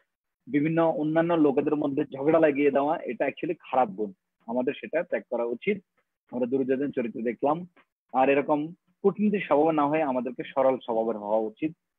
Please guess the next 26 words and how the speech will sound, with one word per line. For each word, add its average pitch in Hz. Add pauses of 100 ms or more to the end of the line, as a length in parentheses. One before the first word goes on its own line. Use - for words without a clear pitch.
(220)
তো 113
দুর্যোধন 123
কূটনীতিক 151
স্বভাবের 127
হয়ে 127
এরকম 127 (380)
অন্যের 143
প্রতি 139
অন্যকে 135
রাগান্বিত 131
করাচ্ছিল। 123
আমরা 233
দ্বিতীয় 247
দেখলাম 156
কিভাবে 131
সে -
অসৎ 143
সঙ্গের 160
দ্বারা 135 (420)
সবসময় 139
পরিবেষ্টিত 127
ছিল, 123
কর্ণ, 127 (1700)
অশ্বত্থামা, 120 (420)
জরাসন্ধ, 127 (340)
শকুনি, 135